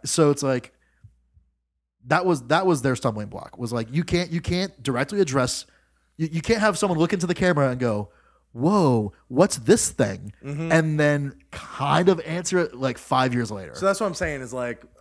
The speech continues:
Speaker 1: Did
Speaker 2: all,
Speaker 1: we learn
Speaker 2: like,
Speaker 1: from those
Speaker 2: yeah,
Speaker 1: mistakes?
Speaker 2: did all
Speaker 1: No,
Speaker 2: these
Speaker 1: I think Lost was just trying to do its own new crazy thing because if you're, well, may-, maybe
Speaker 2: Well,
Speaker 1: that was
Speaker 2: yeah,
Speaker 1: may-
Speaker 2: 'cause I'm saying, like, T V shows now, like, they don't, they don't put
Speaker 1: So that's what I was gonna say was I don't think it's
Speaker 2: fifty thousand
Speaker 1: because
Speaker 2: things
Speaker 1: of
Speaker 2: out there
Speaker 1: Lost.
Speaker 2: anymore.
Speaker 1: I,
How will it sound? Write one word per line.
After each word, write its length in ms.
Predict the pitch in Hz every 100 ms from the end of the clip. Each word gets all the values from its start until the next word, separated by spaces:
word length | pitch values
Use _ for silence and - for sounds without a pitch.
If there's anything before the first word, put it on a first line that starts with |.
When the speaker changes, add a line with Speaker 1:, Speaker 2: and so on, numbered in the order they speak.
| 127 -
Speaker 1:
Did 140 | 143
Speaker 2:
all, 40 | 139
Speaker 1:
we 60 |
learn 200 | 135 127
Speaker 2:
like, 140 | 156 147
Speaker 1:
from 280 | 120 113 113
those 140 | 117
Speaker 2:
yeah, 100 | 269
Speaker 1:
mistakes? 260 | 110 113 113
Speaker 2:
did 200 | 151 139
all 180 | 151
Speaker 1:
No, 120 | 160 151
Speaker 2:
these 80 | 131
Speaker 1:
I 80 |
think 180 | - 196
Lost 380 | 139 135 151 -
was 100 | 131
just 140 | 131
trying 140 | - 135
to 40 |
do 40 | 135
its 100 | -
own 260 | 127 127 127
new 180 | 123 131
crazy 360 | - 110 110
thing 340 | 110 104 107 135 - _ -
because 320 | 135 147 120
if 200 | 143 135
you're, 260 | 147 139 - _ _ _ _ _ -
well, 100 | 226
may-, 180 | 269 311
maybe 240 | 262 262 247
Speaker 2:
Well, 80 | 240
Speaker 1:
that 40 |
was 80 | 240
Speaker 2:
yeah, 60 | 339
Speaker 1:
may- 60 |
Speaker 2:
'cause 140 | - 247
I'm 80 |
saying, 160 | 247 311
like, 220 | 185 165
T 140 | - 262
V 80 | 269
shows 220 | 285 185
now, 200 | 254 269
like, 180 | 160 143 - _ -
they 120 | 208
don't, 400 | 240 247 - 143
they 120 | 185
don't 240 | 190 202 - _
put 360 | - 262 196 - -
Speaker 1:
So 100 | 196
that's 100 | 226
what 60 |
I 20 |
was 60 | 208
gonna 120 | 180
say 120 | 151
was 120 | 151 143
I 80 | 208
don't 180 | 233
think 40 | 220 196
it's 100 | 180
Speaker 2:
fifty 100 | 165
thousand 20 |
Speaker 1:
because 220 | 165 -
Speaker 2:
things 20 | -
Speaker 1:
of 80 |
Speaker 2:
out 200 | 147 123
there 140 | 123 127
Speaker 1:
Lost. 100 | 117
Speaker 2:
anymore. 440 | 113 104 101 101
Speaker 1:
I, 120 | 127